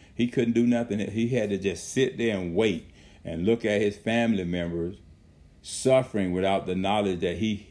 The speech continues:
had, he had forsaken or he had abandoned, that he had rejected. And a lot of people are like that, you know. Tell the people the truth while they can be free from it. You know, that's what the Lord is saying. Remember, he said, "Father, uh,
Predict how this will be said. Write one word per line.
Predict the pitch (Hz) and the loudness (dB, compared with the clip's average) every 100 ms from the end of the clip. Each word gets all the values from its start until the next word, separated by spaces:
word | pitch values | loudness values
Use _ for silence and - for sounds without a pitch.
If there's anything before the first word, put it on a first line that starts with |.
| - | -10
had, | 92 80 - | -6 -6 -2
he | 117 104 | 0 0
had | 92 85 | 0 -2
forsaken | 80 - 104 98 90 | -8 -6 -2 -2 -2
or | 85 | -4
he | 107 104 | -2 0
had | 90 | -2
abandoned, | 82 73 76 78 78 | -2 -6 -8 -8 -8
that | 78 | -4
he | 110 101 | -2 -2
had | 80 | -4
rejected. | 76 - - - - - - - - - - - - - - - - | -8 -8 -10 -10 -18 -20 -20 -20 -20 -20 -20 -20 -20 -20 -20 -20 -12
And | 69 82 | -6 -2
a | |
lot | 101 113 | 0 0
of | |
people | 107 104 87 | -2 -4 -2
are | 82 | -2
like | 76 76 - | -4 -6 -10
that, | - - - | -12 -12 -16
you | - | -12
know. | 50 - - - - - - - - - - - - - | -12 -14 -20 -20 -20 -20 -20 -20 -20 -20 -20 -20 -20 -14
Tell | - 95 | -4 -2
the | 107 | -2
people | 104 120 110 113 | 0 0 0 -2
the | 110 | -4
truth | - 113 104 | 0 -2 0
while | 98 98 92 | 2 2 2
they | 98 | -2
can | 98 92 | -2 -4
be | 85 | -6
free | 82 - 95 | -6 -4 -4
from | - 82 71 - | -4 -8 -8 -10
it. | - - | -18 -18
You | - 69 | -12 -8
know, | 71 | -6
that's | 82 - | -6 -2
what | 92 | -4
the | 87 | -2
Lord | 90 90 | -2 0
is | 78 - | -2 -6
saying. | 92 87 76 | -6 -6 -6
Remember, | 73 95 98 | -4 -2 -2
he | 101 | -4
said, | - 92 - | -2 -4 -2
"Father, | 90 95 101 117 - - - - - - - | 0 2 0 -4 -12 -20 -20 -20 -20 -20 -16
uh, | 80 | -14